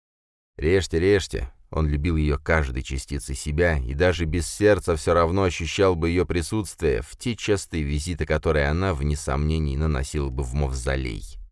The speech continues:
«Нет, сердце ничего не значит», — говорит другой. «Я считаю, мы должны сразу все тело сжечь, а потом развеять пепел». «Да, ты прав», — говорит высокий.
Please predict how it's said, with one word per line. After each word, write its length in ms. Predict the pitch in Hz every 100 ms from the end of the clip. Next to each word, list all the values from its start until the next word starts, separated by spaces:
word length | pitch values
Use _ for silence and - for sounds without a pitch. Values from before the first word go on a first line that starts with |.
| _ _ _ _ -
«Нет, 420 | 107 160 123 - -
сердце 400 | - 160 147 139
ничего 260 | 120 135
не 100 | 139
значит», — 520 | 98 113 131 90 - - -
говорит 320 | 82 80 71
другой. 440 | 71 73 67 57 -
«Я 200 | 101 135
считаю, 360 | - 147 147
мы 100 | 127
должны 340 | 127 127 120 135
сразу 380 | - 151 135 113
все 180 | -
тело 300 | 113 135 123
сжечь, 380 | 87 76 135 -
а 40 | 95
потом 380 | 110 143 123
развеять 580 | 80 104 92 120 113 82
пепел». 480 | - 107 73 57 58 - _ _
«Да, 640 | - 65 76 80 85 85 78
ты 120 | 87
прав», — 600 | 82 80 101 101 80 - -
говорит 320 | 78 76 71
высокий. 600 | 73 - 73 58 50 -